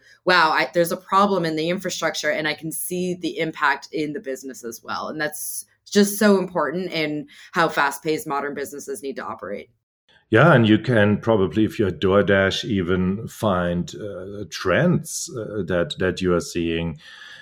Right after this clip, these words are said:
Speaker 2: in terms of, uh, people ordering, uh, depending on, uh, what you're offering, you know, blue green testing, or,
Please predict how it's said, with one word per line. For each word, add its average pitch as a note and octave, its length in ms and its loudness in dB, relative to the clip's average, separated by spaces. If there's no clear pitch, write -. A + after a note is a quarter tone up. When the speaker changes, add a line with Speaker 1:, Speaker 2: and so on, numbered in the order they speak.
Speaker 2:
in G2+ 120 -2
terms F#2 320 2
of, F2 240 -2
uh, F#2 120 -6
people - 400 -4
ordering, G2 840 4
uh, F#2+ 120 -2
depending F2 680 -2
on, E2+ 480 0
uh, E2+ 160 -6
what G2+ 220 0
you're F2 160 2
offering, F2 680 2
you F2+ 140 -4
know, E2 160 -4
blue F2+ 300 0
green F2+ 460 2
testing, E2 880 -4
or, D#2 440 -6